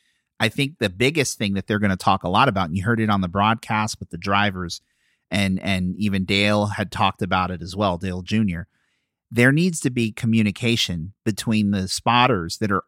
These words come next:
on the track to nascar. And they're, they clearly saw the rain and felt it because we saw it on the cameras. Like, e-, bo-, a couple laps before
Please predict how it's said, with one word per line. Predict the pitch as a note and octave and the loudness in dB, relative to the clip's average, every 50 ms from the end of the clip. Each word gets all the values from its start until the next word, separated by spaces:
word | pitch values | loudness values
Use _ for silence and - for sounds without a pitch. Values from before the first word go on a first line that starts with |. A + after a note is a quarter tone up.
| - | 0
on | A#2+ A#2+ A#2+ B2 B2 A#2+ | 2 4 4 4 4 2
the | A2+ G#2 | 0 -2
track | - - - C3 A#2 G2+ F#2 F#2 - _ _ _ | -2 -4 -4 -2 -4 -4 -4 -8 -12 _ _ _
to | - B2 | -6 -4
nascar. | G#2 G2+ G#2 G#2+ A2+ A2+ - - - - F2+ - F#2 - _ _ _ _ _ _ _ _ _ _ _ _ - | -2 0 0 0 0 -2 -4 -6 -6 -8 -10 -10 -12 -16 _ _ _ _ _ _ _ _ _ _ _ _ -2
And | G#2+ G#2 G#2 G#2 G#2 G2+ G2+ - - _ | 0 2 2 2 2 0 -2 -4 -6 _
they're, | - A2 G#2+ A#2 A#2+ A#2+ B2 C3 C#3 C#3 C#3 C#3 - _ _ _ _ | -10 -4 0 2 4 4 4 4 4 4 4 2 0 _ _ _ _
they | - A#2+ B2+ B2+ C3+ | -4 0 2 2 2
clearly | C3+ - - - - F3 F#3+ A3 A#3+ A3+ D#3+ A#2 G2 F#2 G2 A2 _ _ _ _ _ _ _ - | 0 -2 -8 0 4 6 6 6 6 4 0 0 0 -2 -6 -10 _ _ _ _ _ _ _ -10
saw | - - - - C#3 C3 C3 B2 | -6 -4 0 2 4 4 4 2
the | A2+ A#2 G#2 | 0 -2 -4
rain | - A#2 G#2+ A#2 A2+ A#2 A2 | -4 -2 -2 0 0 0 0
and | G2 G2 | 0 -2
felt | - - B2 D3 F3+ F3 - - | -2 2 2 4 4 2 0 -4
it | F2+ G2 - _ _ | -6 -6 -6 _ _
because | B2+ C3+ - E3+ D3+ C3+ | -4 2 4 4 4 4
we | D3 G3+ C#4 | 4 2 2
saw | D#4 - - G3+ E3 D3+ C#3+ | 2 2 4 6 8 8 8
it | C#3 | 6
on | C3 A#2 | 6 4
the | A2 G#2 | 2 0
cameras. | - - F3 G3 A#3 G3 A2+ F2 - - | -2 -2 0 0 2 2 0 -2 -2 0
Like, | C3+ C3 - - _ - _ _ | -2 -2 -2 -4 _ -20 _ _
e-, | - D#3 - | -12 -10 0
bo-, | D3 C#3+ C#3+ C3+ - - | 4 4 4 4 4 4
a | B2+ B2 | 2 2
couple | - - - E3 - G#3 F#3 | 4 4 2 2 4 2 2
laps | F3+ D#3 D#3+ D#3 - - | 4 4 2 2 -2 -2
before | - C3+ A#2+ - - - - E3+ F#3+ D3+ D#2+ D#2+ G2+ A2+ | 0 0 0 0 0 -2 0 2 2 2 2 0 -2 -4